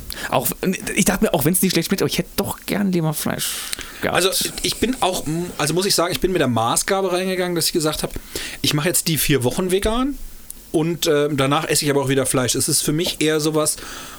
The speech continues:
Speaker 2: um den eigenen Horizont zu erweitern, um aber auch zu sagen, ähm, was gibt's vielleicht für Gerichte, die mir schmecken, was kann ich in meine normale, ähm,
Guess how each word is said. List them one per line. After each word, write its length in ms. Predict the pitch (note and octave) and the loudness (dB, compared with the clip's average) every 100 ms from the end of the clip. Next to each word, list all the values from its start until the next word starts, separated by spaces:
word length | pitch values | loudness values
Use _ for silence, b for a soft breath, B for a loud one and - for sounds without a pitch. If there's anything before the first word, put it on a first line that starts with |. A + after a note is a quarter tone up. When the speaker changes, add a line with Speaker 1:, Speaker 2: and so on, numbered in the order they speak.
| B | B
Speaker 2:
um 600 | C3+ C#3 D3 D3 C#3+ C#3 C#3 A#2+ | 0 2 2 2 0 -2 -4 0
den 180 | C3 | 2
eigenen 380 | - C3+ E3 C3 | 2 0 0 0
Horizont 420 | D3+ G3+ - F#3 | 2 2 2 0
zu 120 | F3+ E3 | 0 2
erweitern, 380 | C#3+ D3 D#3+ | 2 2 2
um 120 | D3 C#3+ | 0 2
aber 180 | C3+ C#3 | 2 0
auch 80 | |
zu 140 | - C3+ | 0 2
sagen, 560 | B2+ C3 C#3+ C#3+ D3 B2 | 2 2 0 0 -2 -4
ähm, 340 | B2 A#2+ A#2 F#2 A#2+ | -2 -2 -2 -4 -2
was 160 | A#2+ - | 0 0
gibt's 200 | C#3+ - | -2 0
vielleicht 340 | C3+ C3+ - | 0 0 0
für 100 | C#3 | 0
Gerichte, 400 | B2+ C3 - D3 | 0 0 0 -2
die 140 | C3 | 0
mir 160 | C3+ B2+ | 0 0
schmecken, 500 | - D#3 - E3 D#3 B B B - | 0 -2 -2 -2 -2 B B B -2
was 160 | C3+ - | -2 0
kann 160 | C#3+ | 0
ich 260 | C#3+ - - | 2 0 0
in 140 | C#3 | 0
meine 300 | C3+ C3 C3 | 2 2 2
normale, 960 | B2+ B2 A#2+ B2 B2+ A#2+ A#2+ A#2 A2+ A2+ B B B - _ | 2 2 2 2 2 2 0 0 -2 -4 B B B -20 _
ähm, 1080 | C3 A#2 A2+ A2 A2 A2 G#2+ G#2 G2+ G2 F2 | -2 0 2 2 2 0 0 0 0 0 -4